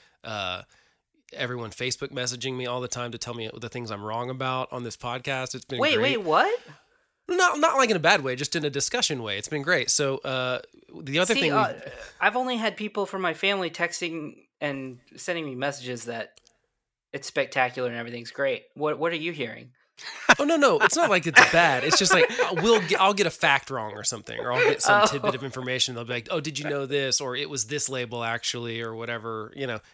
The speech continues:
Speaker 1: 'Cause a lot of times we <laughs> end these podcasts with, like, some question that we didn't answer. Um, and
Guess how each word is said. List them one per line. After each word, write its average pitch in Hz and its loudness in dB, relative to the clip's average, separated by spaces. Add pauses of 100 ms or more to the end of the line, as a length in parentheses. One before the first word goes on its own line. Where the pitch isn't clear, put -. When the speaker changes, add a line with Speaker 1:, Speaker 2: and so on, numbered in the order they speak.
Speaker 1:
'Cause 156 -4
a 175 0
lot 190 4
of 170 0
times 147 0
we 135 -4
<laughs> - -6
end 147 -2
these 127 -4
podcasts 120 -4
with, 110 -8
like, 98 -6 (400)
some 131 4
question 101 -6
that 90 -12
we 101 -10
didn't 104 -10
answer. 101 -6 (500)
Um, 98 -10 (420)
and 104 -8